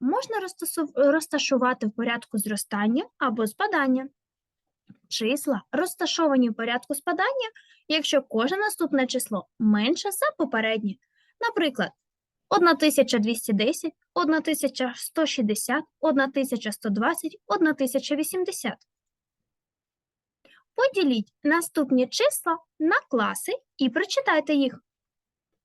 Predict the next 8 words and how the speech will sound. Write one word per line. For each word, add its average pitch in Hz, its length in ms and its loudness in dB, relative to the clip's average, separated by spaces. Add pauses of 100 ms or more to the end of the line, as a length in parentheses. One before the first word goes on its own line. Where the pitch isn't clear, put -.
(2250)
Одна 339 340 2
тисяча 262 480 -2
триста 240 400 -2
вісімдесят, 214 800 -4 (960)
одна 339 320 2
тисяча 311 500 0
чотириста 247 600 -2
десять, 269 520 -4